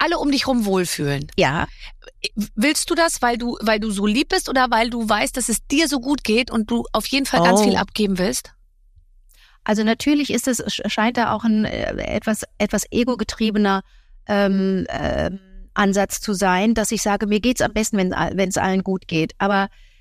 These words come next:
Speaker 2: das Gutgehen der anderen, das ist, das, das, das, das spielt schon eine Rolle. Und geweint habe ich ja damals, weil ich so vielen Menschen versprochen habe, dass wir
Speaker 1: Ja.
Speaker 2: das für ein, zwei Jahre machen. Und die haben Kinder gezeugt und Häuser gebaut, sage ich immer.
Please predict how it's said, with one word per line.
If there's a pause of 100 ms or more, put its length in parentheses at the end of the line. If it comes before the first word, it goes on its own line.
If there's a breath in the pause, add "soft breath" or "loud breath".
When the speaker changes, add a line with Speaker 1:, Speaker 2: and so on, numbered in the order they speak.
(1040 soft breath)
Speaker 2:
das
Gutgehen
der
anderen,
das
ist,
das,
das,
das,
das
spielt
schon
eine
Rolle.
Und
geweint
habe
ich
ja
damals,
weil
ich
so
vielen
Menschen
versprochen
habe, (460)
dass
wir
Speaker 1:
Ja.
Speaker 2:
das
für
ein,
zwei
Jahre
machen.
Und
die
haben
Kinder
gezeugt
und
Häuser
gebaut,
sage
ich
immer.